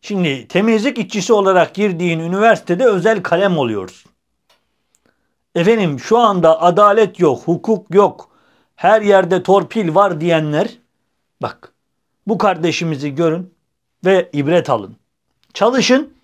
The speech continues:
siz de bu hale gelin. Tabii rahat durmamış, kendisi gibi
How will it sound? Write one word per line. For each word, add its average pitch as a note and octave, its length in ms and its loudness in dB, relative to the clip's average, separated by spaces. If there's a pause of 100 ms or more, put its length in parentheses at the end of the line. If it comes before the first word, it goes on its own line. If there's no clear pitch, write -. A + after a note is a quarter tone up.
(360)
siz A#3 300 -2
de F#3+ 140 2
bu E3 120 2
hale D#3+ 200 2
gelin. A2 320 -8 (720)
Tabii E4 240 0
rahat B3+ 400 2
durmamış, A3 680 -2 (420)
kendisi C#4 540 0
gibi D3 360 -6